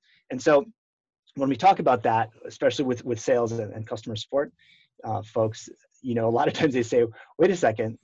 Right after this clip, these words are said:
that's, like, my whole job is being responsive to customers and being available." And so what we usually do with those people is we try to, we try to get to the core of,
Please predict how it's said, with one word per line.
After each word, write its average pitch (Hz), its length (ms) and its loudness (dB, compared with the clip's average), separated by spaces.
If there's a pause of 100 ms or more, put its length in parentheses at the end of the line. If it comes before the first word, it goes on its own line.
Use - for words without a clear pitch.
that's, 135 260 -4
like, 202 220 -2
my 135 140 2
whole 131 260 -2
job 113 580 -6 (160)
is 110 400 -8 (320)
being 151 240 0
responsive 127 720 -4 (460)
to 117 60 -14
customers 110 640 -8 (320)
and 104 380 -8
being 139 320 0
available." 107 680 -2 (480)
And 269 140 0
so 147 320 2 (320)
what 160 180 2
we 165 100 4
usually 196 520 0 (160)
do 151 100 -2
with 147 140 -2
those - 180 -2 (100)
people 165 360 -4
is 147 200 -6
we 139 120 -6
try 156 240 -4
to, 185 200 0 (300)
we 147 140 -2
try 190 180 2
to 233 80 2
get - 140 -6
to 180 80 -2
the 151 80 -4
core 131 400 2
of, 110 320 -2